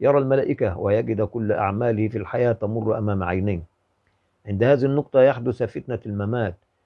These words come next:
الفتنة التي يدخل فيها الشيطان ويخلق، ويخلق الشك في الإنسان تجاه معتقداته، الشك بالله، بالنبي، بالدين، بالقرآن وما إلى ذلك، ويحاول بكل قوته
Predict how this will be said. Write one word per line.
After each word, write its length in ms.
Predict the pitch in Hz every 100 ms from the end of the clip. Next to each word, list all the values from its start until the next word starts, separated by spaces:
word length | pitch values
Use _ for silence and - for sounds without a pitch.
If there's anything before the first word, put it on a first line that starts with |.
| _ 95
الفتنة 440 | 92 127 120 113 107
التي 260 | 113 113
يدخل 380 | 117 117 - 107
فيها 260 | 90 120 98
الشيطان 540 | 98 107 101 117 107
ويخلق، 580 | 104 110 113 101 98 101 - _ _ _ _ -
ويخلق 380 | 120 117 117 120
الشك 360 | - 131 -
في 80 | 107
الإنسان 580 | 110 110 - 123 117 104
تجاه 640 | 120 110 117 101 - 95
معتقداته، 640 | 107 113 - 113 120 101 _ _ _ _ _ _ _
الشك 400 | - - 127 -
بالله، 360 | 107 104 110 113
بالنبي، 580 | 98 98 101 110 110 98
بالدين، 440 | 92 92 110 98
بالقرآن 640 | 90 87 92 90 117 101 90 _ _ -
وما 160 | 123 127
إلى 200 | 123 123
ذلك، 360 | 120 120 87 - _ _ _ _ _
ويحاول 600 | - 120 104 165 160 151
بكل 380 | 135 135 165 160
قوته 520 | - 147 151 147 92